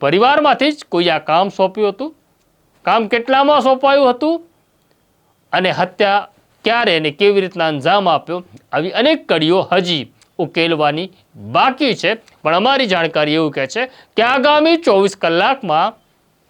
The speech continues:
ભાવનગર પોલીસ આ ઘટનાનો ઘટસ્ફોટ કરશે અને આરોપીઓએ કેવી રીતના આ ડબલ મર્ડર કર્યું, પડદા પાછળ કોણ હતું અને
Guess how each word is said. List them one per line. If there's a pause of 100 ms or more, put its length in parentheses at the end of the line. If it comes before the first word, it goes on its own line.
(240)
ભાવનગર (100)
પોલીસ (680)
આ (100)
ઘટનાનો (160)
ઘટસ્ફોટ
કરશે (640)
અને (800)
આરોપીઓએ (220)
કેવી
રીતના
આ
ડબલ
મર્ડર
કર્યું, (500)
પડદા
પાછળ
કોણ
હતું (1700)
અને